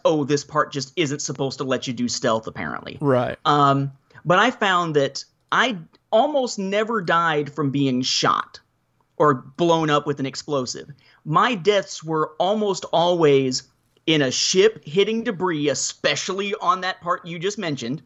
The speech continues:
Speaker 2: Uh-huh.
Speaker 1: um, the Death Star debris thing. Um, or it was bl-, it was bad platforming even with third-person controls on. Like, when you're Lando and you gotta jump on that one A T A T to cross the lava and jump onto the other platform, the fact that there's, like,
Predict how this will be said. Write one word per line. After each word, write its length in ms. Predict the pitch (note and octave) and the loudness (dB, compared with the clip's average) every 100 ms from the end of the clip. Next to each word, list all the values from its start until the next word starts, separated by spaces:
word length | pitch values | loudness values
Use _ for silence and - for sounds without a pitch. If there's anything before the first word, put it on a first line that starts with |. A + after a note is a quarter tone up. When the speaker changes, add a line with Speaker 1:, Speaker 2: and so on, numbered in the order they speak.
| E3 | 2
Speaker 2:
Uh-huh. 300 | D#3 D3 D3 | 4 4 4
Speaker 1:
um, 180 | C#3 C#3 | 2 2
the 80 | D3 | 2
Death 220 | F3+ E3+ | 2 0
Star 320 | - F3+ D#3+ | 2 2 2
debris 380 | D3+ C#3 C#3+ C3 | 0 -2 -4 -4
thing. 440 | C3 B2 A2+ C3+ - _ _ - | -6 -8 -6 -10 -12 _ _ -4
Um, 260 | D3 D3 - | -2 -2 2
or 420 | C4+ C#4+ G#3+ G3+ _ - | 4 6 6 2 _ -6
it 100 | G#3 | 0
was 100 | F#3+ | 0
bl-, 200 | C#3+ D#3 D#3+ - | 0 0 0 0
it 80 | F3 | 0
was 120 | C3+ | 0
bad 340 | E3+ F3+ E3 | -2 -2 -4
platforming 720 | - E3+ F3 - D#3 C#3+ C3+ C3+ | -2 -2 -2 -6 -6 -4 -4 -6
even 280 | F3+ E3+ E3 | -6 -2 -2
with 160 | D3+ D#3+ | 0 2
third-person 520 | D3+ C3 D3+ C#3 C3 | 2 2 0 -2 -4
controls 380 | B2 - A#2 A#2 | -6 -4 -4 -2
on. 160 | A2 | -2
Like, 160 | B2 C#3 | 0 0
when 140 | E3+ | 0
you're 180 | E3 C#4+ | 0 0
Lando 520 | A3+ G#3 A#3 A#3+ B3 | 2 2 2 2 2
and 140 | F3+ D3+ | 0 -4
you 80 | G#3+ | -2
gotta 220 | A3 D#3+ | 0 0
jump 340 | C3+ F3 G3 | 0 0 0
on 120 | F#3+ | -2
that 200 | F3 E3+ | 0 -2
one 200 | E3+ F3 - | -2 -2 -2
A 140 | F3 | -6
T 240 | F3 F3+ D#3 | -6 -2 0
A 140 | F3 | -2
T 260 | - G3 G3 | -4 -8 -4
to 160 | D3+ C#3+ | -2 -2
cross 520 | - D#3 E3 F#3 - | 0 4 6 4 0
the 120 | E3 | 0
lava 360 | D3 D3 E3+ F3+ | 2 4 4 4
and 200 | F3+ C#3 | 2 0
jump 220 | D3 E3 | -4 -2
onto 160 | E3 D3 | -2 0
the 120 | C#3 | 0
other 200 | D3 F3+ | 0 0
platform, 580 | - G3+ G#3 - A3 A3 A3 - _ | -2 -2 -2 -4 -4 -6 -8 -16 _
the 120 | F3+ | 0
fact 260 | F#3 A3 C4+ | 2 0 -2
that 80 | A#3 | -2
there's, 220 | G#3+ E3 | -4 -2
like, 200 | F3+ | -4